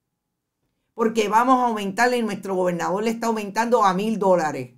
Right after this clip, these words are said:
el salario a los maestros. El problema es que eso es demagogia y propaganda, porque usted sabe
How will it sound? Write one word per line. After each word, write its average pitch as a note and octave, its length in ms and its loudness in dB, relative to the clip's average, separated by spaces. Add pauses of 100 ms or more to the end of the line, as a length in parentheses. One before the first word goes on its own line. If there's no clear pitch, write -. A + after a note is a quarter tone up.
(420)
el F#3+ 160 -6
salario F3 760 0 (260)
a F3+ 80 -4
los E3+ 140 -2
maestros. C3+ 560 -8 (480)
El G3 180 -6
problema G3 320 0
es D4 60 -2
que D4 80 0
eso C4 160 4
es A#3+ 80 0
demagogia B3 500 6
y A3 60 4
propaganda, A3+ 680 -2
porque E3 220 -6
usted G#3+ 200 -6
sabe A3 480 0